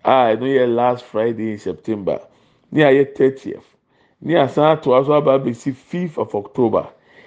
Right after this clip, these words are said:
Nti yɛbɛnya mmerɛ bebree ne adagye bebree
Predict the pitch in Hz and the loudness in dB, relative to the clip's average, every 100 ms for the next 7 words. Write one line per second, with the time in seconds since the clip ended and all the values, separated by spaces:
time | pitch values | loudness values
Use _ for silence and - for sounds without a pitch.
0 | _ - 117 117 127 123 165 175 175 180 | _ -8 -6 0 0 4 2 2 -2 -2
1 | 165 135 135 143 110 104 120 104 101 101 | -2 -2 0 0 0 -4 -4 -4 -2 -2
2 | 139 135 117 196 196 110 131 123 104 - | -2 -2 0 0 -2 0 0 0 -6 -6
3 | 92 76 52 | -6 -6 -8